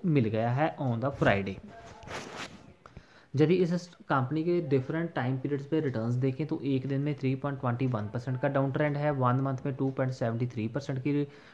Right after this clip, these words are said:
डाउन ट्रेंड देखने को मिला है, लेकिन three months में इस stock में इलेवन पॉइंट ट्वेल्व परसेंट की तेज़ी देखने को मिल जाएगी। One year में थ्री पॉइंट ट्वेंटी सिक्स परसेंट की तेज़ी है, कोई ज़्यादा returns नहीं है, बहुत ही range bound काम इस stock में देखने को मिल रहा है from the last one year।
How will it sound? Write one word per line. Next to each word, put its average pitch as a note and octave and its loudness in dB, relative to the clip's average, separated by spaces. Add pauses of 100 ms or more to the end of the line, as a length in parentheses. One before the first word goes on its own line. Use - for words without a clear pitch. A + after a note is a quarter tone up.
(140)
डाउन C3+ 4
ट्रेंड C#3 2
देखने C#3 0
को D3 0
मिला C#3 2
है, C#3+ 0
लेकिन C3+ 0
three D#3+ 4
months D3+ 0
में D3+ 0
इस C#3 -2
stock C3 -6
में C#3+ 0
इलेवन B2+ 0
पॉइंट C3+ -2
ट्वेल्व B2 2
परसेंट B2 -2
की C3+ 0
तेज़ी B2 0
देखने B2 -2
को C#3 0
मिल A#2 2
जाएगी। D#3 4 (420)
One C#3+ 6
year D3 4
में D3+ 0
थ्री C#3+ -2
पॉइंट C#3 -2
ट्वेंटी C3 0
सिक्स G#2+ -6
परसेंट C3+ -6
की D3 0
तेज़ी C#3 0
है, D3 0 (280)
कोई C#3 4
ज़्यादा A#2+ 4
returns C#3 0
नहीं C#3 2
है, D3+ 2
बहुत B2 0
ही C#3 2
range A2+ 2
bound C3 0
काम C3 0
इस C#3 -6
stock B2+ -2
में C3+ 0
देखने A#2+ -2
को C#3 0
मिल B2 0
रहा B2 0
है D3+ 2
from B2 2
the C3+ 4
last B2 0
one A#2+ 0
year। C3 4